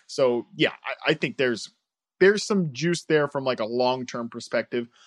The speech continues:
Also, maybe, maybe another wide receiver, too, could, could go here because they hit on A J Brown last year. Corey Davis is, like, an okay number two. They have a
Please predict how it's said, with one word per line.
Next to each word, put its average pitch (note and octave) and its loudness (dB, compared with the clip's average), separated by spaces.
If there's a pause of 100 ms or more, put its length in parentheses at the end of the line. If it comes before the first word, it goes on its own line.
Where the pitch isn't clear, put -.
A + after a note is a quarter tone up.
(140)
Also, B3 6
maybe, F#3 4 (100)
maybe F3 2
another D3 2
wide A#2+ 0
receiver, A2+ -6
too, C3+ -2
could, - -4 (180)
could C3 -4
go A2+ 2
here D#3+ 2
because B2 -4 (320)
they A2+ -2
hit D3 6
on C#3 4
A C#3 4
J C3 4
Brown A#2+ 2
last A#2+ -2
year. B2 -2
Corey D#3 0
Davis C#3 0
is, B2+ -16
like, B2 -4
an A2 -10
okay C3 -2
number A#2+ -4
two. C3 -4
They A#2+ 4
have A#2+ 0
a A2+ 2